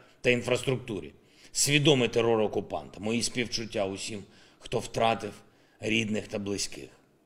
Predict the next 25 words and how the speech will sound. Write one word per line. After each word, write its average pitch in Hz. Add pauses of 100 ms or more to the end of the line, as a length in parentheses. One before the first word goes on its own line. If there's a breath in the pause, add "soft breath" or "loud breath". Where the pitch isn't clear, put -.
(1000)
І 113
я 110
дякую 107
кожному 104
і 101
кожній, 104
хто 107 (260 loud breath)
працює 120 (160)
і 127
у 120
цій 123
області, 110 (380 loud breath)
на 127
Херсонщині 113 (120)
та 107
в 107
усіх 127
інших 131
наших 113 (340 loud breath)
регіонах, 117
які 104 (200 loud breath)
зазнають 110
подібних 95
ударів. 87 (920 soft breath)
Харківщина, 104